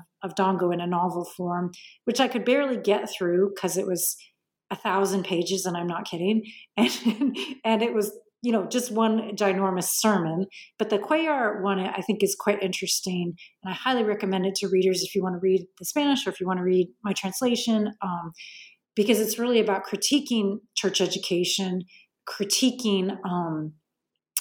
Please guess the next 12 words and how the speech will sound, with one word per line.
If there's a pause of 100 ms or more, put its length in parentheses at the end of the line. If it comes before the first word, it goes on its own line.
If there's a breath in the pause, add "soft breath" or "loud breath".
uh,
gender
and
sexuality
norms,
although
the, (120)
both
authors (300 loud breath)
really, (720)
you
know,